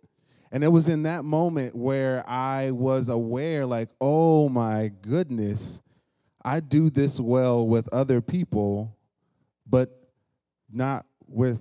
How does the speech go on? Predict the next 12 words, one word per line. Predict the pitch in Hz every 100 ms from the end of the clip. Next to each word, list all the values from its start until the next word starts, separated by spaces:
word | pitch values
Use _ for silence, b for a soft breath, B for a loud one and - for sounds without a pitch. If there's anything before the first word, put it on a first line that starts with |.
| _ _ -
my | 113
own | 120 123 120
wife," | 147 104 92 - - _ _ _ _ _ _ _ _ _ _ _ -
where | 117 127 127
she | - - 190 202
has | - 131 127 120 - -
healthy | - 165 190 - 147
things | - 143 135 127 -
to | 113
help | 110 135 -
me | 123 110
grow, | 110 147 123 95 95 113